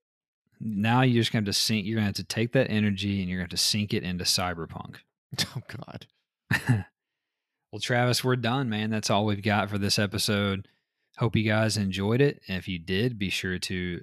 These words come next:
Speaker 1: subscribe, give us a review, and share us with a friend. Don't forget, you can find us on Spotify, Google Podcasts, Apple Podcasts, and YouTube if you prefer to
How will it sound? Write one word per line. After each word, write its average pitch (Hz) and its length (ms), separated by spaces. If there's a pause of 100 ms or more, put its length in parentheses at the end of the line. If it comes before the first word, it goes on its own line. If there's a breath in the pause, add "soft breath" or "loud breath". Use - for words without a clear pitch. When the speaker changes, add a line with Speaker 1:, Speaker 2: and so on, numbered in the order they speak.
Speaker 1:
subscribe, 110 760 (360)
give 95 100
us 92 160
a 101 40
review, 92 500
and 87 280
share 90 260
us 87 120
with 90 140
a 87 40
friend. 123 440 (1040)
Don't 117 160
forget, 117 260
you 107 120
can 110 120
find 110 240
us 110 140
on 107 100
Spotify, 104 720
Google 117 240
Podcasts, 117 800
Apple 107 220
Podcasts, 113 760
and 90 120
YouTube 127 440
if 104 160
you 92 60
prefer 90 380
to 85 320